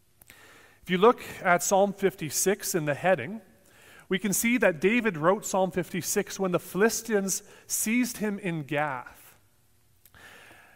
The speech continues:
Now, do you remember how David killed Goliath in an earlier story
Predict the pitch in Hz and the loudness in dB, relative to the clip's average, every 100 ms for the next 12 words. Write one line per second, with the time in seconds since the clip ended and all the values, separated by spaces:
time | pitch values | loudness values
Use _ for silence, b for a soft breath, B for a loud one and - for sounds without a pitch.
0 | B B 180 220 240 214 247 269 196 196 | B B 0 2 4 4 4 4 4 4
1 | 202 165 196 196 156 - 190 180 165 147 | 4 4 4 2 0 2 2 2 0 2
2 | 160 160 117 - - 180 160 156 180 202 | 2 0 -4 -10 -14 -6 -4 -4 -6 -2
3 | 185 202 196 165 143 - 170 170 165 127 | 0 0 0 -2 -2 -4 0 0 0 -2
4 | 123 | -8